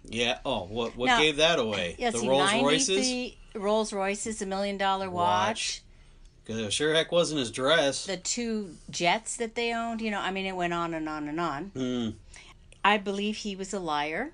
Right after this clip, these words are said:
Speaker 1: Oh, yeah.
Speaker 2: Okay.
Speaker 1: Agreed.
Speaker 2: He thinks he's above the law. He
Speaker 1: Well,
Speaker 2: thought
Speaker 1: yeah,
Speaker 2: he was
Speaker 1: be-,
Speaker 2: above
Speaker 1: well,
Speaker 2: the law.
Speaker 1: 'cause he's a holy man.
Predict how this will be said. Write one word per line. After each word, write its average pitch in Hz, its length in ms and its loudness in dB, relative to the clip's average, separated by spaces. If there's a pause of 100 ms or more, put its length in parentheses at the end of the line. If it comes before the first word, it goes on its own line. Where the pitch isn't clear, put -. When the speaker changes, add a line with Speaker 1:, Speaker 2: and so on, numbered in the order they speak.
(100)
Speaker 1:
Oh, 131 120 2
yeah. 95 180 -2 (520)
Speaker 2:
Okay. 175 200 -4
Speaker 1:
Agreed. 156 320 0 (560)
Speaker 2:
He 254 160 0
thinks 262 320 0
he's 247 200 -4
above 175 280 2
the 170 100 -4
law. 175 400 0 (200)
He - 80 0
Speaker 1:
Well, 151 120 6
Speaker 2:
thought 262 100 8
Speaker 1:
yeah, - 40 6
Speaker 2:
he 220 60 2
was 208 100 -2
Speaker 1:
be-, 185 60 -2
Speaker 2:
above 175 240 2
Speaker 1:
well, 160 140 2
Speaker 2:
the 147 60 0
law. 151 80 -2
Speaker 1:
'cause 139 140 0
he's 131 140 -4
a 135 80 0
holy 143 360 -4
man. 76 340 -10